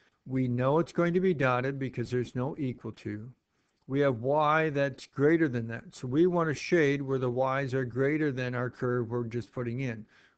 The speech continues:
which is straight up and down here. Now notice your shading only comes over to here. Your domain is x is greater than or equal to negative five thirds. We gotta start at x being negative five thirds only and go to the right.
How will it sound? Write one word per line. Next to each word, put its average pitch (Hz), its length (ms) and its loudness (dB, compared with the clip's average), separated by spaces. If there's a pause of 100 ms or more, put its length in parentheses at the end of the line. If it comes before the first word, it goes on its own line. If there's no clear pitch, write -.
which 143 280 -6
is 151 120 -2
straight 151 380 0
up 123 200 -2
and 127 140 -6
down 117 340 -4
here. 104 300 -12 (1080)
Now 135 140 -2
notice 151 480 4
your - 80 0
shading 175 640 4
only 180 380 0
comes 175 320 -2
over 160 220 2
to 151 120 -2
here. 135 460 -2 (640)
Your 135 120 -2
domain 151 520 0
is 131 380 -4 (380)
x 139 320 -6
is 131 140 -6
greater 131 340 0
than 127 180 -2
or 127 100 -2
equal 131 200 -4
to 123 60 0
negative 120 380 -4
five 117 280 -4
thirds. 113 400 -6
We 131 100 -10
gotta 127 160 -4
start 147 340 -2
at 143 100 -6
x 139 240 -4
being 139 180 -4
negative 127 300 -2
five 127 300 -4
thirds 123 340 -4
only 120 220 -4
and 113 100 -8
go 120 140 -4
to 117 80 -8
the 113 100 -6
right. 120 300 -2